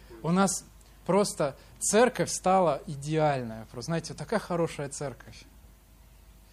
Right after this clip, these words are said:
И знаете, и в какой-то момент в такой атмосфере очень легко смиряться, потому что нет ничего, что бы тебя раздражало. Но, а, очень часто,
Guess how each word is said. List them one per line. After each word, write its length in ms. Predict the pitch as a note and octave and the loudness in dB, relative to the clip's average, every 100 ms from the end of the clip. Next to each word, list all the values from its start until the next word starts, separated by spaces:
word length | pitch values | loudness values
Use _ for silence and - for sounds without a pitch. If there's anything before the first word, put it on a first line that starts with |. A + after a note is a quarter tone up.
| - - - - | -20 -20 -20 -10
И 200 | F3 F#3+ | 0 2
знаете, 540 | F#3+ A3 D4+ - F#3+ D#3 - - - - - - | 2 0 -2 -2 -4 -4 -10 -20 -20 -20 -20 -4
и 160 | G3 G3 | 0 0
в 60 | |
какой-то 400 | G#3+ G3 C4 - | 0 2 2 2
момент 380 | G3 G3+ D4+ E4+ - | 2 2 2 -2 -6
в 80 | |
такой 320 | - G3 A3+ G3+ | -2 2 4 2
атмосфере 540 | F#3+ F#3 - D4+ B3 | 2 -4 -2 -4 -2
очень 280 | B3+ D4+ G#3 | -2 0 2
легко 320 | G3+ - G#3+ | 0 2 2
смиряться, 640 | G3 G3 F#3+ D3+ - - - - - - - - - - - - - | 2 0 2 2 -2 -12 -16 -20 -20 -20 -20 -20 -20 -20 -20 -16 -4
потому 300 | F3 A3 A3+ | 2 4 2
что 160 | - | 2
нет 240 | G#3 A3+ G#3 | 2 2 0
ничего, 400 | G3 - G#3+ C4 | -4 -4 -6 -6
что 200 | - E3 | -6 -8
бы 100 | F3+ | -8
тебя 280 | F3 E3 | -8 -6
раздражало. 640 | D#3 D3 D3 C#3 A#2+ G#2 - - - - - - - - - - - - - - - - - - - - | -6 -8 -10 -10 -12 -16 -20 -20 -20 -20 -20 -20 -20 -20 -20 -18 -16 -16 -20 -20 -20 -20 -20 -20 -20 -8
Но, 460 | E3+ G3+ G#3+ G#3 G3 - - - - - - - | 2 6 6 4 -2 -12 -20 -20 -20 -20 -18 -2
а, 340 | F3+ F#3+ F3+ - - - - - | 2 2 2 -6 -20 -20 -20 -2
очень 280 | A#3 A3+ A3+ | 2 4 4
часто, 480 | - D#4+ - E3+ A#2+ | 4 0 2 -4 -4